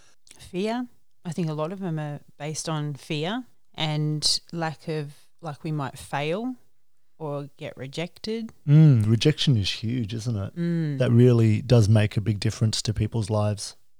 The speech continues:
Speaker 1: That's right. So, yeah, negative experiences we've had in past relationships can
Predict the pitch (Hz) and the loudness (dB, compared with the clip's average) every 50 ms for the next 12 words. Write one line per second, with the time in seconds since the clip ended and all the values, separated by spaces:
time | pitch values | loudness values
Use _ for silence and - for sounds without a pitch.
0 | - - - - - - - 165 151 143 - - - - 170 151 151 151 - - | -20 -20 -20 -20 -20 -20 -20 -20 -20 -18 -16 -10 -10 -8 -8 -6 -8 -8 -10 -12
1 | - - - - - - - - - - 190 175 165 160 127 185 170 160 170 175 | -16 -20 -20 -20 -20 -20 -20 -20 -14 -8 -6 -4 -4 -4 -4 -4 -2 -2 -2 -2
2 | 175 190 196 190 180 165 160 - - - - 175 165 165 143 - - 165 156 151 | -2 -2 -4 -4 -4 -4 -6 -8 -8 -8 -6 -4 -4 -4 -4 -6 -8 -10 -10 -8
3 | 156 156 147 143 - - 147 143 147 139 - - - - - - - 165 165 160 | -8 -10 -10 -10 -10 -8 -6 -6 -6 -6 -10 -18 -20 -20 -20 -14 -8 -6 -4 -4
4 | 147 - 151 151 143 139 143 - - - 151 147 139 139 139 143 - - 156 147 | -4 -4 -4 -4 -4 -4 -4 -6 -8 -6 -6 -6 -6 -4 -6 -4 -6 -6 -6 -6
5 | 143 - - - - - - - - 160 151 147 143 143 143 | -6 -8 -8 -10 -12 -12 -10 -8 -6 -6 -6 -4 -6 -6 -8